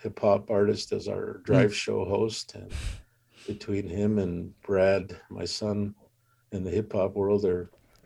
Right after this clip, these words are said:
Speaker 1: I was wa-, I was reading a feed on a thread online, and, you know, all these artists right across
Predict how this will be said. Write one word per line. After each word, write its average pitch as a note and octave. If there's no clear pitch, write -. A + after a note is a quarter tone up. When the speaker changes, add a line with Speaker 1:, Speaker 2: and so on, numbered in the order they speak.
Speaker 1:
I G#2+
was F#2
wa-, G2
I G2+
was F2+
reading F#2+
a F#2
feed G2
on F2+
a F#2+
thread G#2
online, F#2+
and, F2
you G2+
know, F#2
all G2
these G2+
artists G2+
right G2+
across G2+